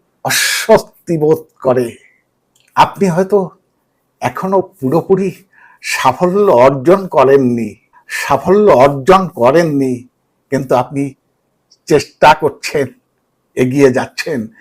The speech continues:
নিজের স্বপ্ন পূরণের পথে সাহস করে হাঁটছেন। আর এটাই তাদের অস্থির করে তোলে, কারণ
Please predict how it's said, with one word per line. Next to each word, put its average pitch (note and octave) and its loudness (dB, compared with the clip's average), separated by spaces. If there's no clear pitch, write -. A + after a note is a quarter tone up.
নিজের C3 2
স্বপ্ন C#3 -8
পূরণের C3 -4
পথে - -4
সাহস C#3 -4
করে B2+ 0
হাঁটছেন। B2 -4
আর B2+ 2
এটাই B2+ -4
তাদের C3 -4
অস্থির - -4
করে C3 0
তোলে, A#2+ -10
কারণ C3+ 0